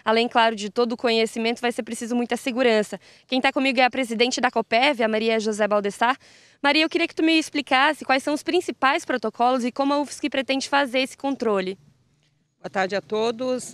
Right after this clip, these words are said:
Speaker 2: A principal, os nossos principais controles são uso obrigatório da máscara a partir da entrada no setor de prova. Então,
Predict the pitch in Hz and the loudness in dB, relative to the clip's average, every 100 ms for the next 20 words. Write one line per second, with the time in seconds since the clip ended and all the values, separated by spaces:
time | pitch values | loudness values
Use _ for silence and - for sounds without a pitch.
0 | - - 202 196 196 196 - 226 262 - | -16 -6 -2 -2 -2 -4 -8 -10 -10 -10
1 | 226 - 240 - 233 240 - 262 - 247 | -12 -4 -4 -2 -4 -6 -8 -16 -12 -8
2 | 277 - 254 - 220 214 202 - 220 208 | -8 -8 -10 -4 -2 -2 -6 -8 -10 -6
3 | 233 247 226 - 196 160 165 - 247 262 | -6 -4 -6 -10 -8 -8 -8 -10 -8 -4
4 | 233 233 214 208 226 220 220 180 180 185 | -6 -2 -4 -2 -4 -4 -4 -4 -2 -4
5 | 214 - 208 196 190 202 185 - 240 214 | -4 -6 -6 -4 -4 -6 -6 -8 -10 -6
6 | 202 196 202 208 202 208 220 277 - - | -4 -4 -4 -4 -2 -4 -4 -6 -8 -8
7 | 196 185 - 147 180 220 214 - 170 | -10 -10 -8 -4 -4 -6 -8 -4 -6